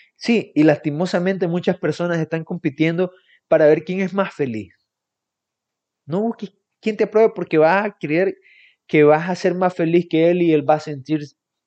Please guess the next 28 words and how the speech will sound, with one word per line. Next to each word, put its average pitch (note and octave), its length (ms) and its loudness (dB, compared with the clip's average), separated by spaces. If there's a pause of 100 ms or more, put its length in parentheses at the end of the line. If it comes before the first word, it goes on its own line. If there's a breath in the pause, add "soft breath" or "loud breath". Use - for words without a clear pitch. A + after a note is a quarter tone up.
(840 soft breath)
que F3 180 4
él F#3 120 2
tiene F#3+ 220 0
que D#3+ 100 -2
ser D#3 180 0
más D3+ 180 -4
feliz B2+ 280 -4
que G2 120 -14
vos. F2 180 -18 (640)
Puede G#3+ 220 0
pasar A#2+ 380 -4
esto, F#2 340 -18 (520)
puede D#3 180 2
pasar A#2+ 320 -4
esto. G2 340 -14 (520 soft breath)
Puede, F#3+ 180 6
puede F3+ 520 2
ser G3 200 0
también F#3 640 -4 (220)
que E3 100 2
esa E3 140 0
persona F#3 440 -2
tenga F3 180 -4
una, F3+ 480 0
una D#3 200 -6
opinión E3 460 -4
juzgada, C#3+ 600 2
sesgada, C3 920 -2